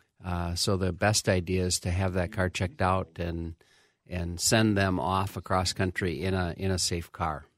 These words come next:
So we're doing a lot of that. And then the other thing about that, uh,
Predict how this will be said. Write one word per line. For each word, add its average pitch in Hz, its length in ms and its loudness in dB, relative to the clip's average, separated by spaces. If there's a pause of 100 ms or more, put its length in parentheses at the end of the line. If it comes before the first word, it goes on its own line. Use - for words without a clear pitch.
(160)
So 101 160 -4
we're 104 140 4
doing 131 180 8
a 110 60 6
lot 107 200 6
of 101 60 2
that. 104 320 2 (600)
And 110 200 4
then 110 200 4
the 101 140 4
other 208 220 4
thing 95 280 2 (600)
about 98 360 2
that, 92 240 0 (420)
uh, 82 360 -4